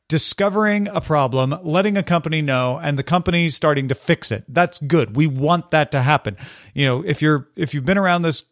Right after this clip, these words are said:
industry at all, you know breaches are gonna occur. Problems are going to occur. The second part of this is it's bringing to light this fact that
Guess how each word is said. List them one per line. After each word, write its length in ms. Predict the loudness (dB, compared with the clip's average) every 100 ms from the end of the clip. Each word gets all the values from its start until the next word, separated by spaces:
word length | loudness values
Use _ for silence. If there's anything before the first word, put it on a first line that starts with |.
| _
industry 420 | -2 0 0 0 2
at 60 |
all, 160 | 2 2
you 120 | 2
know 140 | 2
breaches 460 | 0 0 0 0 0
are 40 |
gonna 240 | 0 2 0
occur. 360 | 0 0 -2
Problems 500 | -2 0 0 0 -2
are 60 | 0
going 180 | 0 0
to 80 | -2
occur. 320 | 0 -2 -2 -10 -20 -20 -20 _
The 80 | -2
second 260 | 0 0 0
part 160 | 0
of 60 | 2
this 200 | 2 2
is 140 | 0
it's 140 | -2 0
bringing 340 | 0 2 0
to 100 | 0
light 320 | 0 0 0
this 140 | -4 -2
fact 320 | -2 -2 0
that 160 | -4